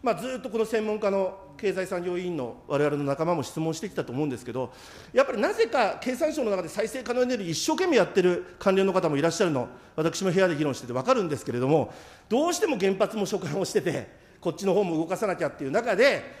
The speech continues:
どうもやってることが再生可能エネルギーにこ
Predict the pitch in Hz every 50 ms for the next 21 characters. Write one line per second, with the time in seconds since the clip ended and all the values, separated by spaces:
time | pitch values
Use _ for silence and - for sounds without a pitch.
0 | - - - - - 185 190 180 247 349 359 381 359 339 302 262 233 226 - -
1 | 233 233 - 220 233 208 190 208 208 196 190 196 214 208 - 208 208 202 202 202
2 | 208 214 214 214 196 196 180 165 147 147 - - 160 151 143 151 180 151 147 147
3 | - -